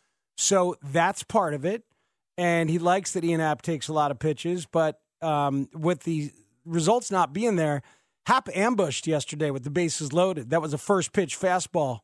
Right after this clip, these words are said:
that he, that he hit for a, an R B I. Um, in no universe, in, in my opinion,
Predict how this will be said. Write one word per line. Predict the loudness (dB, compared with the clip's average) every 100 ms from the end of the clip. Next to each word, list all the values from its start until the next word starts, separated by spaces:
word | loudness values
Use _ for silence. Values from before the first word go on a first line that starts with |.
| _ _ 0
that | 0
he, | 0 -2
that | 0 0
he |
hit | -2 -6
for | -8 -6 -4
a, | -2 -2 0
an | 0
R | 2 2
B | 2
I. | 2 2 -2 -10 -20 -20 _ _ 0
Um, | 2 2 -2 _ _ _ _
in | 0 2 2
no | 4 2 0
universe, | 0 2 0 -2 -4 -6 -10 -14 -16 _ _ _ _
in, | -6 -4
in | 0 2
my | 4 2
opinion, | -2 -6 -8 -20